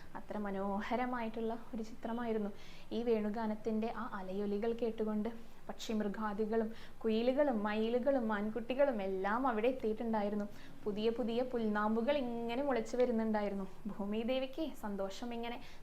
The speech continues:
സഹിക്കാൻ വയ്യാതെ രോമാഞ്ചം കൊണ്ടുവന്നാണ് പറയുന്നത്. ഭൂമിയുടെ രോമാഞ്ചമാണ് പുതിയ ആ പുൽനാമ്പുകളായിട്ട് കിളിർ-, കിളിർക്കുന്നതെന്നാണ് ട്ടോ പറയുന്നത്. അത്ര രസമായിട്ടാണ് ഇന്നലെ ആ രംഗം അവിടെ അരങ്ങേറിയിട്ടുണ്ടായിരുന്നത്. അപ്പൊ ആ ഒരു ചിത്രം,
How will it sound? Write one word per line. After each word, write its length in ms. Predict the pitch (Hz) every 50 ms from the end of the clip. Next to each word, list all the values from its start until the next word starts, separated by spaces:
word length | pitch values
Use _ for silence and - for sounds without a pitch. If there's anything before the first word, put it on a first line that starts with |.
| - - -
സഹിക്കാൻ 560 | 208 196 208 - 226 226 226 - 277 269 294
വയ്യാതെ 440 | 302 285 262 254 240 240 226 226 247
രോമാഞ്ചം 640 | 220 214 202 196 202 202 202 208 214 214 214 233 233
കൊണ്ടുവന്നാണ് 540 | 240 269 247 220 226 220 220 226 226 220 220
പറയുന്നത്. 400 | 226 220 220 208 196 202 196 - - - - - - -
ഭൂമിയുടെ 640 | 208 202 208 208 208 208 208 214 214 208 240 302 311
രോമാഞ്ചമാണ് 800 | 262 226 214 214 208 208 202 208 202 254 247 254 254 226 233 262
പുതിയ 420 | 262 254 240 208 220 214 226 262 262 - - - 233
ആ 80 | 233
പുൽനാമ്പുകളായിട്ട് 1000 | 240 233 - 247 233 220 220 220 220 214 214 220 214 226 233 254 254 240 233 - 262
കിളിർ-, 320 | - 254 233 220 220 - - - - -
കിളിർക്കുന്നതെന്നാണ് 840 | 226 226 220 220 220 - - 220 214 214 214 220 220 247 254 233 226
ട്ടോ 100 | 214 226 220 -
പറയുന്നത്. 440 | 233 233 220 208 214 214 202 208 190 196 - - - - - - - -
അത്ര 380 | 190 185 - - - - 226 226 220
രസമായിട്ടാണ് 1200 | 220 214 208 208 - - - - 247 247 254 262 233 226 226 220 220 220 - 247 226 214 220 254 254 - - - - -
ഇന്നലെ 360 | 220 214 208 202 202 214 233 233
ആ 140 | 220 208 214
രംഗം 380 | 226 226 220 208 202 202 277 294 - - - - - - -
അവിടെ 200 | 233 202 202 214
അരങ്ങേറിയിട്ടുണ്ടായിരുന്നത്. 1080 | 233 220 208 202 202 208 202 196 202 202 202 220 214 202 202 196 190 202 196 185 196 202 - - - -
അപ്പൊ 160 | 214 - 214
ആ 60 | 214
ഒരു 200 | 226 240 247 262
ചിത്രം, 480 | 254 - - 269 - - - 269 240